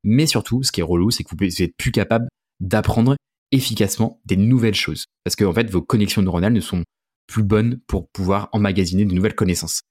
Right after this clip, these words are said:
Concrètement, ça peut durer beaucoup plus longtemps que l'effet des produits que vous allez consommer. C'était une petite aparté qui me semblait pas essentielle sur ce podcast-là, mais qui me semble quand même assez essentielle.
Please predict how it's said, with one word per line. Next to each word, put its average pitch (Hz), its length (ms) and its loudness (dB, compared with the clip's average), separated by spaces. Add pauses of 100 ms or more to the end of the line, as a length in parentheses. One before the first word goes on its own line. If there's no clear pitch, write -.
(220)
Concrètement, 120 320 0
ça 101 160 0
peut 92 140 0
durer 95 240 0
beaucoup 123 320 2
plus - 120 -4
longtemps 101 320 0 (140)
que 107 100 2
l'effet 107 440 2 (200)
des 107 80 0
produits 101 280 -2
que 107 40 -2
vous 101 80 0
allez 90 120 2
consommer. 87 340 -6 (480)
C'était - 200 -4
une 98 60 4
petite 147 180 2
aparté 135 380 2
qui 135 140 -2
me 90 40 0
semblait 110 380 2
pas 120 140 0
essentielle 120 360 0
sur 104 160 -2
ce - 60 -6 (100)
podcast-là, 101 440 0
mais 117 80 0
qui 95 140 -10
me 90 40 -10
semble 113 160 0
quand 107 80 0
même 104 80 2
assez 98 220 0
essentielle. 101 380 -2